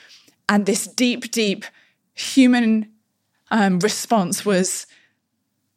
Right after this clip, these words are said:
this is not okay. Not only that is this happening, the fact that it is being filmed and monetized and uploaded, like, we were devastated.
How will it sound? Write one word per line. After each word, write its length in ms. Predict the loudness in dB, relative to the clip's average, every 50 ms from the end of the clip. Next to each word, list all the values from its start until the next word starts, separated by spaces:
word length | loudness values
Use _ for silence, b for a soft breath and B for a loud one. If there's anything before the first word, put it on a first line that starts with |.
| _ _ _ _ _ _ _ _ _ _ _ _ _ _ _ _
this 220 | -2 -2 0 -4
is 140 | -4 -2 0
not 240 | 2 2 2 0 -2
okay. 580 | -2 -4 -4 -2 -2 0 0 0 -2 -2 0 2
Not 260 | 2 2 4 2 2
only 180 | 2 4 2 2
that 160 | 2 0 -2
is 120 | -2 -2
this 160 | -2 -6 -6
happening, 580 | -4 -6 -6 -4 -2 -2 0 0 0 -2 -4 -6
the 60 | -8 -4
fact 180 | -4 -2 0
that 120 | 0 0 0
it 100 | 0 0
is 100 | -2 -2
being 180 | -4 -4 -4
filmed 500 | -4 -10 -2 2 2 4 4 2 0 -2 -4
and 140 | -4 -2 0
monetized 720 | 0 0 2 0 0 -2 -2 -4 -2 -2 -2 -2 -6 -6 -8
and 120 | -8 -6 -4
uploaded, 720 | -4 -4 -4 -4 -2 0 0 2 2 0 0 -2 -2 -4 B B B B B B B B B
like, 180 | -2 -2 -2 -2 -10 -14 -14 -14 -6 -4
we 120 | -2 -2
were 140 | 0 -2 -4
devastated. 960 | -2 0 0 0 0 -2 -4 -6 -6 -4 -4 -4 -4 -4 -6 -6 -6 -6 -10